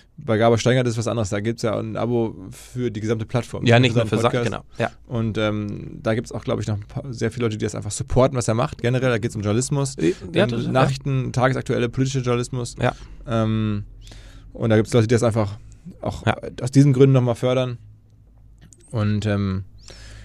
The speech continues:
Speaker 1: das ist nochmal was anderes.
Speaker 2: Mhm.
Speaker 1: Wahrscheinlich ist es das beste Podcast-Abo-Modell am Ende, das es überhaupt gibt. Und das ist halt
Speaker 2: Mhm.
Speaker 1: aber ein sehr spezielles.
Speaker 2: Ja.
Speaker 1: Ne? Ansonsten, ähm, gibt's da nicht so viele Beispiele für.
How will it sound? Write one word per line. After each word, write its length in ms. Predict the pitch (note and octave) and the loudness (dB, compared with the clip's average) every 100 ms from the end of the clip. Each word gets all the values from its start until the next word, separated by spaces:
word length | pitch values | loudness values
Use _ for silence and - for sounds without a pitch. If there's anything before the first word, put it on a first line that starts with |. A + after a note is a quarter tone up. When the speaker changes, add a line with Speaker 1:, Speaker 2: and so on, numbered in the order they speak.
| - - - - - - | -20 -20 -20 -20 -10 -2
Speaker 1:
das 440 | G#2+ - - - | -2 -2 -8 -8
ist 180 | - - | -6 0
nochmal 160 | G#2 G2+ | 2 2
was 100 | G2+ | 2
anderes. 240 | G#2 - | -2 -2
Speaker 2:
Mhm. 260 | - - G#2 | -6 0 0
Speaker 1:
Wahrscheinlich 280 | B2 A2+ | 2 0
ist 80 | A2 | 0
es 60 | A2 | -2
das 140 | G#2 | -2
beste 480 | G#2+ - - G#2+ G#2 - C3+ - | -2 -2 0 0 0 -6 -12 -6
Podcast-Abo-Modell 880 | B2+ - A2 - G#2 G#2 G#2 G2+ F2+ | -6 -4 -4 -2 0 2 2 0 -4
am 140 | G#2 | -4
Ende, 240 | G#2 G#2 G2 | -2 -2 -2
das 160 | F#2+ | -6
es 80 | - | -4
überhaupt 220 | G#2 G2+ - | -4 -2 -2
gibt. 160 | A#2+ | -2
Und 100 | G#2 | -2
das 120 | G2+ | -2
ist 120 | G#2 G#2 | -2 0
halt 140 | G#2+ | 0
Speaker 2:
Mhm. 100 | - - - - - - | 0 -6 -20 -20 -20 -14
Speaker 1:
aber 160 | - - | -4 0
ein 120 | G2+ G2+ | 0 0
sehr 100 | F#2+ | -4
spezielles. 540 | - - G2+ F#2 - | -4 0 2 2 0
Speaker 2:
Ja. 100 | G2 | 0
Speaker 1:
Ne? 80 | - | 0
Ansonsten, 480 | G#2+ G#2+ G#2+ A2+ G#2+ - - - - - | -4 -4 -4 -6 -10 -14 -20 -20 -16 -10
ähm, 220 | G#2 F#2 | -8 -8
gibt's 160 | G2+ | -6
da 80 | - | -4
nicht 120 | G2+ | -4
so 40 | - | -6
viele 120 | G2 | -6
Beispiele 280 | - - | -6 -8
für. 120 | G#2+ | -8